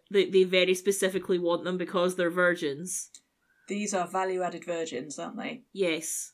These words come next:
Speaker 1: And I, I think that, I
Speaker 2: Yeah.
Speaker 1: think that, that pretty much that exact thing is even outright stated later.
Speaker 2: Oh, yeah. Yeah,
Speaker 1: Yeah,
Speaker 2: it is.
Speaker 1: it's horrible.
Speaker 2: It is, yeah.
Speaker 1: Vile.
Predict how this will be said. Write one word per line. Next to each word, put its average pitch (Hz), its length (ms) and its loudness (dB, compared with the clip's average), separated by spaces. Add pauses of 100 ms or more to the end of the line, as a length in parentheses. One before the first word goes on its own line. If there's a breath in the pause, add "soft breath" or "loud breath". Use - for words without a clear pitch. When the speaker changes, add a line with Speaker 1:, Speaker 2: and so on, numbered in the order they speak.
Speaker 1:
And 190 180 0
I, 214 180 4
I 240 80 0
think 262 260 -2
that, 254 240 0
I 214 60 4
Speaker 2:
Yeah. - 60 2
Speaker 1:
think 294 300 -2
that, - 260 -2
that 214 260 4 (120)
pretty 214 240 0
much 214 260 -6
that 208 180 0
exact 202 480 2
thing 202 300 -4
is 170 220 -6
even 196 300 -6
outright 175 380 -2
stated 190 440 0
later. 170 440 -4 (760 loud breath)
Speaker 2:
Oh, 254 80 0
yeah. 233 280 0 (120)
Yeah, 196 180 -2
Speaker 1:
Yeah, 208 100 6
Speaker 2:
it 190 200 6
is. 233 140 -6 (260)
Speaker 1:
it's 185 240 0
horrible. 208 260 2
Speaker 2:
It 170 120 0
is, 147 260 -4
yeah. 165 200 -4
Speaker 1:
Vile. 175 420 0